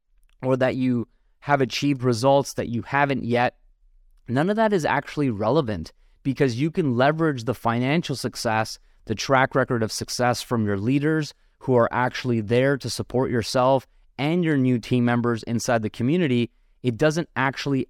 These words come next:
all fall on you. And that is why so many people are afraid to show up for themselves, because they're pitching something that they really have no business pitching, which is, "I'm gonna mentor you. I'm gonna coach you.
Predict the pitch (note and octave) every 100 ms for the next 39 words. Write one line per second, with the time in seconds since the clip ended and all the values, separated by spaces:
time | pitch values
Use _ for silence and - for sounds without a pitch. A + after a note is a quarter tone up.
0 | - B2 C3+ C3 - B2+ A#2+ A2 G#2 B2+
1 | E3 E2+ _ _ _ _ B2 B2 C#3 D#3
2 | - C#3 A#2 G#2+ C3 D3+ D3 C3 - C#3
3 | C3+ C3 C#3 B2+ B2 A#2 - D3 C#3+ C3+
4 | A2+ - C3+ B2+ C#3 - B2+ B2 - A2+
5 | A#2+ B2 _ _ - C3 - C3+ A#2 A#2
6 | - - G#3 - B2+ A#2+ A#2 _ _ -
7 | - D3+ - D3 C3+ B2+ A#2+ A#2+ A2+ A2
8 | B2+ E3+ D#3 C#3 A#2+ _ _ - C#3 C3+
9 | C#3 B2 G#2 C#3 B2+ B2+ A#2+ - - _
10 | _ _ _ - G#3+ - A2 G#1 - -
11 | C#3 - C#3 B2 - _ - _ - D3
12 | D3+ C#3+ C3 A#2 A2+ G2+ G#2+ G2+ F#2+ -
13 | C#3 D#3 D#3 C#3 B2 - A#2 G2+ - G#2